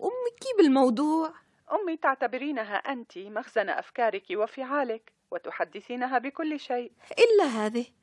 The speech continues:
Speaker 1: أ-، أنا أخجل أن أخبر أمك عن مشاعري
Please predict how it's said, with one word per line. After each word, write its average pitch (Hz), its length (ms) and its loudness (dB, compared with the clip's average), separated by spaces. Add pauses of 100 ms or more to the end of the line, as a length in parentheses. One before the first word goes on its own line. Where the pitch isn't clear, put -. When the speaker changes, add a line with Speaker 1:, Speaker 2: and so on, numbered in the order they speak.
(220)
Speaker 1:
أ-، - 440 -6
أنا 359 120 2
أخجل 285 760 0
أن 208 340 -2
أخبر 196 600 0
أمك 269 440 0
عن 208 320 -2
مشاعري 302 640 0